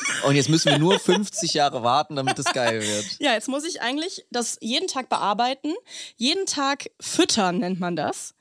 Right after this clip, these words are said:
Speaker 1: Und dann kann ich dir nächste Woche ein Sauerteigbrot mitbringen, was ich gebacken hab.
Speaker 2: Das würd mich mal freuen, zum
Speaker 1: Das würd
Speaker 2: Beispiel.
Speaker 1: dich mal freuen, ne?
Speaker 2: Da würden wir, ähm, nächste Woche im Podcast das essen.
Speaker 1: Es ist ein bisschen kompliziert. Also du musst das irgendwie zugedeckt bei Zimmertemperatur, irgendwie, es gibt so eine ideale Temperatur,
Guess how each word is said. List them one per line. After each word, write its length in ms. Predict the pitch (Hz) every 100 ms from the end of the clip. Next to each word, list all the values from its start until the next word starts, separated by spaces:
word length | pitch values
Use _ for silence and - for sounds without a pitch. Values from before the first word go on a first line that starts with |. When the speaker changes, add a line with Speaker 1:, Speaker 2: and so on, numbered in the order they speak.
| - - - -
Speaker 1:
Und 140 | 233
dann 160 | 254 262
kann 200 | - 285
ich 100 | 294
dir 100 | 247
nächste 280 | 247 - 233
Woche 200 | 247 294
ein 80 | 254
Sauerteigbrot 720 | 247 226 - 190 - 196 185
mitbringen, 420 | 185 - - 180
was 120 | 196
ich 100 | -
gebacken 400 | 208 196 190 185
hab. 240 | 190 - -
Speaker 2:
Das 240 | 160 -
würd 200 | 160 - -
mich 200 | 165 185
mal 100 | 196
freuen, 340 | - 110 101
zum 200 | - 95
Speaker 1:
Das 180 | 90 240
würd 120 | 320
Speaker 2:
Beispiel. 80 | 392
Speaker 1:
dich 120 | 370
mal 160 | 277 302
freuen, 380 | - 302 196
ne? 80 | 196
Speaker 2:
Da 60 | 202
würden 160 | 156 165
wir, 200 | 156 -
ähm, 260 | 110 131 135
nächste 300 | 143 - 170
Woche 180 | 170
im 120 | 165 151
Podcast 380 | 156 - 147
das 120 | 123 -
essen. 480 | 165 - 147 214 _ _ - -
Speaker 1:
Es 120 | - 226
ist 140 | 339
ein 80 | 311
bisschen 240 | 311 320
kompliziert. 720 | 302 269 262 - 233 185 175
Also 160 | - 202
du 80 | 220
musst 220 | 269 311
das 120 | 262
irgendwie 540 | - 240 254 247 254 - _
zugedeckt 800 | - - 294 294 254 277 - -
bei 320 | 226 220 226 - - - - 294 311
Zimmertemperatur, 720 | 311 285 294 277 - 277 294
irgendwie, 160 | - 226
es 100 | 214
gibt 120 | 233
so 80 | 240
eine 60 | 226
ideale 400 | 190 226 240 262
Temperatur, 800 | 247 233 214 196 254 277 294